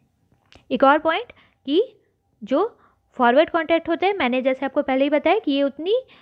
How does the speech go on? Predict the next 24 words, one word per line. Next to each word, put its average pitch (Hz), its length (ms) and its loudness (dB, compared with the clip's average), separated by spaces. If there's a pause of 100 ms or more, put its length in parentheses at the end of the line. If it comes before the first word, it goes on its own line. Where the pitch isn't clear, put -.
(140)
इनकी 254 200 0
लिक्विडिटी 277 480 2
बहुत 269 320 2
ही 349 40 -2
कम 285 200 0
होती 294 300 -2
है, 392 120 0
लो 277 200 4
होती 220 320 0
है। 196 80 -2
But 240 200 -2
फ्यूचर 277 340 -4
कॉन्ट्रैक्ट 320 420 -10
क्या 311 140 -6
होते 320 240 -4
हैं, 415 220 -8 (380)
ये 339 260 2
हाईली 254 320 0
लिक्विडेट 302 480 -2 (100)
मार्केट 311 360 0
होते 330 220 -2
हैं 349 60 -4
और 349 140 0
इसमें 269 360 -4